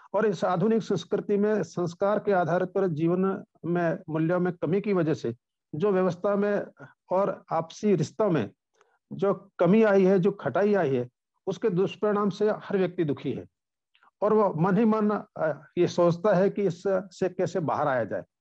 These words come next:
लेकिन कभी-कभी, अ, समाज में इस व्यवस्था को देखते उसको लगता है कि शायद अब बाहर आना शायद संभव नहीं हो, जिस कुचक्र में हम फंस गए हैं आधुनिक सभ्यता संस्कृति की, शायद इससे बाहर आना संभव नहीं।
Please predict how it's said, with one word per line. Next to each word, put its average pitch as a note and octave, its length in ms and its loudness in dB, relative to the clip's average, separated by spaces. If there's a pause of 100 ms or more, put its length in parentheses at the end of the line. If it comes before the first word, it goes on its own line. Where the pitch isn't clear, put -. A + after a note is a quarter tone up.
(480)
लेकिन A3+ 340 4
कभी-कभी, A3+ 680 2
अ, F3+ 200 0
समाज F3+ 400 -2
में F#3+ 140 0
इस E3+ 140 -4
व्यवस्था F3 340 -2
को E3+ 120 -4
देखते E3 260 -4
उसको F3+ 160 -2
लगता E3 280 -2
है E3+ 100 0
कि E3+ 100 -6
शायद D#3+ 280 -2
अब D3 180 -4 (120)
बाहर C#3+ 220 -2
आना D3+ 220 0
शायद C#3 200 -2
संभव C3 380 -2
नहीं D3 220 0
हो, B2 220 -4 (400)
जिस G#3 200 0
कुचक्र F#3+ 760 0
में E3+ 140 0
हम E3 140 0
फंस C3+ 280 -6
गए F3+ 160 2
हैं C3+ 160 0
आधुनिक C#3+ 400 -2
सभ्यता A#2+ 380 -4
संस्कृति B2+ 540 -6
की, B2 260 -2 (280)
शायद E3+ 160 2
इससे E3 220 0
बाहर D3 260 0
आना C#3 180 0
संभव B2 360 -4
नहीं। F#2+ 160 -6